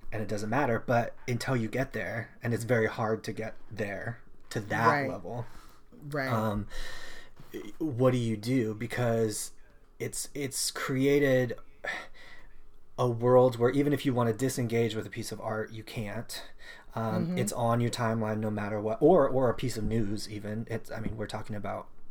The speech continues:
Speaker 1: pop culture. Um, a piece of news, a piece of whatever, you can't get away from it. It's always in front of your face. Even if you're off Twitter and then you get on and someone's tagged you a thousand times trying to have a conversation about something,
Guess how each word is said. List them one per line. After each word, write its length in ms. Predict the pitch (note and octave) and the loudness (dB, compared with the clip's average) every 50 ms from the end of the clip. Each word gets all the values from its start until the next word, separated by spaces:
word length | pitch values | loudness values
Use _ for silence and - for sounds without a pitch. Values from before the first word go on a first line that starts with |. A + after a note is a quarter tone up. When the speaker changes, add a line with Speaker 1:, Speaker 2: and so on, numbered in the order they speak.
| - - | -4 -2
Speaker 1:
pop 200 | - - G2 - | -2 -2 -4 -4
culture. 420 | - - G#2 G2+ - G#2 G#2+ G2+ G2 - - - - - - - - - | -4 -4 -2 -2 -2 -2 -2 -2 -2 -4 -4 -2 -2 -4 -4 -4 -4 -4
Um, 320 | G2+ G2+ G#2 G2+ G2+ G2+ - - - - - - - - - - - - - - | -4 -4 -4 -4 -6 -8 -10 -14 -18 -18 -18 -18 -20 -20 -20 -20 -20 -20 -8 -4
a 100 | C3 B2+ | -4 -2
piece 220 | - - C#3 B2+ | 0 0 0 0
of 100 | B2+ G#2+ A2 | 0 0 2
news, 380 | A#2 A#2 B2 B2+ B2 B2 A2+ - | 2 4 4 6 4 4 2 2
a 40 | - | -2
piece 220 | - - B2 - | -2 -4 -4 -4
of 100 | A2+ G#2 | -4 -2
whatever, 480 | A2 A2 A2 A2 A2 A#2 A2 G#2+ G#2+ G#2+ - | -2 0 2 2 2 2 2 0 -2 -4 -4
you 140 | A2 A2+ A2 | -6 -6 -6
can't 400 | - - - C3+ C3 C3 C#3 - - - - - - - - - - - - - - - A#2 | -4 -4 0 0 2 2 2 2 2 0 -2 -2 -2 -4 -6 -8 -12 -18 -18 -16 -10 -8 -4
get 140 | - B2+ A2 | -2 2 2
away 260 | A2 A2 A2 A2 G#2+ | 4 4 4 4 4
from 220 | - - G#2 G#2 G#2 | 2 0 0 0 0
it. 160 | G#2+ A2+ - - - - - | 0 -2 -4 -4 -6 -6 -6
It's 140 | - - - | -6 -6 -8
always 720 | - - G#2+ A2+ G#2+ A2 A2+ A#2 A#2+ A#2+ A2 - - - - | -6 -2 -2 0 4 4 4 4 4 2 0 0 -2 -2 -2
in 120 | - A#2 A2+ | -2 -4 -4
front 220 | - - A2 A2 | -2 -2 -2 -2
of 60 | A2 G#2+ | -2 -2
your 120 | G#2+ G#2+ | -2 -4
face. 500 | - - G#2 G#2 G#2 A2 A2 - - - - - - - - - - - | -4 -6 -6 -6 -6 -6 -6 -8 -10 -12 -12 -14 -14 -14 -16 -16 -14 -4
Even 180 | - C3 B2+ C3 | -2 0 0 2
if 100 | B2+ - | 0 0
you're 160 | C3 A2+ - - | -2 -2 0 0
off 300 | A2+ A#2 B2 - - - | 2 4 4 4 2 0
Twitter 340 | - B2+ A#2+ G#2+ A2+ A2 | 2 2 4 4 6 4
and 120 | A2+ A2+ G#2+ | 4 4 2
then 100 | A2 A2 | 0 0
you 180 | G#2+ G#2+ G#2 G#2+ - - - | -2 -2 -4 -6 -8 -10 -4
get 140 | - A2 A2+ | -2 2 2
on 360 | A2+ A2+ A2+ A2 A2 G#2 G#2+ | 4 4 4 4 2 0 -2
and 180 | G#2+ G2+ G#2 G2+ | -2 -4 -4 -2
someone's 260 | - A2+ A2 G2+ - | -2 -2 -2 -2 -4
tagged 300 | - - A2 A2 G#2+ G#2+ | -2 0 0 0 0 0
you 80 | A2 | -4
a 40 | G#2 | -4
thousand 340 | - A2+ G#2+ G#2 G2 A2 G#2 | -2 -2 -2 -2 -4 -6 -8
times 360 | - - A#2 G#2+ A2 G2+ - | -6 -6 -6 -6 -4 -6 -6
trying 240 | - - G#2+ G#2 G#2 | -6 -6 -6 -4 -4
to 60 | G#2 | -4
have 140 | G2+ A2 G#2+ | -4 -4 -4
a 40 | G#2+ | -2
conversation 640 | - A2+ G#2+ G2+ G#2 - - B2 A#2 A2+ - A2 G#2+ | -2 -2 -2 -2 -2 -2 -2 -2 -2 -2 -4 -4 -4
about 220 | G#2 G#2 G2 - | -4 -4 -4 -4
something, 460 | - A2+ G#2 - - G#2+ G#2 G#2 G#2 | -6 -6 -6 -6 -8 -8 -6 -6 -8